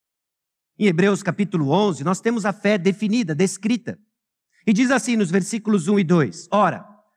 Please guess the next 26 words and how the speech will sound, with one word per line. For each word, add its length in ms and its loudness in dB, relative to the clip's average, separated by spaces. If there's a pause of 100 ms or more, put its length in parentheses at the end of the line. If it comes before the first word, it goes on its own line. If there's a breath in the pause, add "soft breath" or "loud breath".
(160)
a 80 0
fé 160 -2
é 40 2
a 60 0
certeza 540 0
de 120 -6
coisas 380 0
que 100 -8
se 140 -14
esperam, 560 -2 (1040)
a 60 -10
convicção 600 0
de 120 -2
fatos 340 -2
que 80 -16
se 160 -8
não 220 0
veem. 440 -2 (1120)
Pois 220 2
pela 280 2
fé 240 2
os 140 -4
antigos 460 -2
obtiveram 540 -2
bom 220 2
testemunho." 720 -2